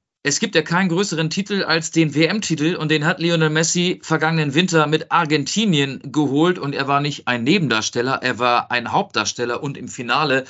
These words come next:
neben Kylian Mbappé der Hauptdarsteller. Und es ist so ein bisschen, ähm, ich glaube, wie beim Eiskunstlaufen, wenn du ein gewisses Niveau erreicht hast und schon häufiger mal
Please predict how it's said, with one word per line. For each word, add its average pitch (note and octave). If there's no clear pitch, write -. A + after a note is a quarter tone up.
neben C3+
Kylian C#3
Mbappé C3+
der E3
Hauptdarsteller. A2
Und C#3+
es E3
ist G3
so G#3
ein F#3
bisschen, G3
ähm, D#3+
ich E3
glaube, E3+
wie C#3
beim F3
Eiskunstlaufen, B2+
wenn D3+
du F#3+
ein E3
gewisses F#3+
Niveau F#3
erreicht D#3
hast -
und D3+
schon D3+
häufiger E3
mal C#3